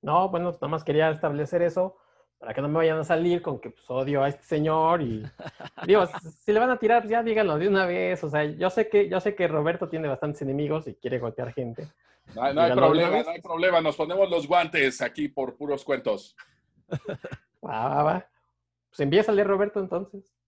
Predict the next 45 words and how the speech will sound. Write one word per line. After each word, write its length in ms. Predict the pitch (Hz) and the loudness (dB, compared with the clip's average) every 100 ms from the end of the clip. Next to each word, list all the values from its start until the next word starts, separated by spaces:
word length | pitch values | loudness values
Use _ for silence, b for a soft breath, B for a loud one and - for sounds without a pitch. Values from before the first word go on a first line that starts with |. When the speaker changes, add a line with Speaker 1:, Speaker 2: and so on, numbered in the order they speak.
| - | -2
Speaker 2:
Vas, 200 | 151 185 | 0 0
Roberto. 360 | 185 170 175 156 | -2 -2 -2 -2
Speaker 3:
Ah, 180 | 190 - | -6 -6
caray. 480 | 175 180 196 - - _ | -4 0 -2 -4 -14 _
Speaker 2:
Inicia. 500 | 131 143 165 165 127 _ | -10 -8 -6 -6 -8 _
Speaker 3:
Bueno, 360 | 127 160 196 220 | -8 -2 0 2
pues 180 | 175 170 | 2 4
yo 120 | 220 | 6
quiero 220 | 233 - | 4 0
mencionar 680 | - - _ 160 170 190 175 b b b | -6 -12 _ -2 2 2 0 b b b
uno 260 | 151 190 185 | -4 0 2
de 100 | 160 | 2
mis 240 | 151 143 | 0 -2
grandes, 680 | 135 180 180 185 175 165 139 | 0 2 4 2 0 -2 -2
grandes 540 | 156 165 170 170 151 | -2 0 -2 -6 -4
favoritos 720 | 151 127 131 135 151 156 143 | -2 0 0 -2 -4 -6 -6
para 220 | - 123 | -6 -6
este 160 | 135 - | -4 -4
apartado. 840 | - 117 110 - 123 131 143 165 _ _ - B B B _ _ _ _ _ | -4 -6 -6 -4 -2 0 -2 -6 _ _ -20 B B B _ _ _ _ _
Porque 420 | 147 143 143 160 | 0 0 0 -2
cuando 340 | 156 151 151 147 | 0 0 0 0
salió, 640 | 156 143 160 196 208 202 | 0 2 4 6 4 2
pues 240 | 165 147 123 | -2 -2 0
generó 420 | 143 143 156 170 | -2 0 -2 0
por 120 | 165 | 2
ahí 160 | 156 165 | 2 0
una 100 | 151 | -6
expectativa. 840 | - 127 - 117 - 139 151 165 | -8 -10 -4 -4 -4 -4 2 2
Estoy 320 | 151 - 143 | 2 -2 -2
hablando 480 | 147 139 139 139 139 | 0 0 0 0 -4
de, 240 | 120 117 101 | -4 -6 -6
de 120 | 117 | -6
hace 200 | 127 139 | -6 -8
muchos 260 | 131 - | -12 -6
años. 220 | 139 156 139 | -6 -6 -6
Les 100 | 131 | -2
voy 120 | 180 | 2
a 60 | 185 | 2
hablar 280 | 165 165 | 2 2
de 80 | 156 | 0
un 120 | 156 | -2
par 200 | 151 143 | 0 0
de, 200 | 139 120 | -2 -6
de 220 | - 101 - | -6 -10 -8
cómics 500 | 123 131 127 - | -8 -8 -12 -20